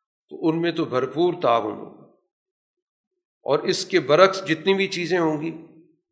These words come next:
تو ان میں عدمِ تعاون ہوگا۔ اس کے بعد قرآن حکیم نے وہ فہرست ذکر کی ہے، جس کا آغاز میں بھی ذکر ہوا، کہ کچھ جانور ایسے ہیں کہ جن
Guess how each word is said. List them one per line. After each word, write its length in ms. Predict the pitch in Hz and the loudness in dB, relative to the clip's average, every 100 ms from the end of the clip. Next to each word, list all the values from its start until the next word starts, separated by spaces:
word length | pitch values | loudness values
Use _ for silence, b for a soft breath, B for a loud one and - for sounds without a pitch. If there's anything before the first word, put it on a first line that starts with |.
| _ | _
تو 160 | - 160 | -8 -2
ان 120 | 151 | 0
میں 100 | 160 170 | 0 2
عدمِ 300 | 156 151 156 139 | 4 4 4 2
تعاون 360 | 120 113 107 - | 2 0 -2 -10
ہوگا۔ 240 | - - _ _ _ _ _ _ _ _ _ _ _ _ _ _ _ _ _ _ - | -14 -20 _ _ _ _ _ _ _ _ _ _ _ _ _ _ _ _ _ _ -12
اس 140 | - | -8
کے 120 | - | -2
بعد 260 | 165 175 170 | 2 2 2
قرآن 240 | 160 151 | 2 4
حکیم 400 | 151 131 - 160 | 4 0 0 0
نے 60 | 160 | 2
وہ 160 | 143 139 | 0 -2
فہرست 460 | - 127 170 151 | -2 0 0 0
ذکر 260 | 127 139 151 | -2 -4 -6
کی 260 | - 131 104 | -8 -12 -12
ہے، 120 | - - _ _ _ - | -14 -20 _ _ _ -20
جس 140 | 117 | -14
کا 120 | - | -2
آغاز 360 | 123 120 131 135 | -2 2 0 0
میں 100 | 135 | -4
بھی 120 | 127 | -6
ذکر 280 | 120 147 156 | -8 -6 -6
ہوا، 260 | 117 113 110 - - _ _ _ _ | -6 -8 -10 -14 -20 _ _ _ _
کہ 60 | 131 - | -14 -4
کچھ 260 | 180 131 | -4 -2
جانور 360 | 151 139 165 175 170 | 2 2 2 -2 -2
ایسے 340 | 143 143 160 | -2 0 0
ہیں 200 | 147 147 156 | 0 0 -2
کہ 140 | 143 | -6
جن 240 | 147 139 | -6 -4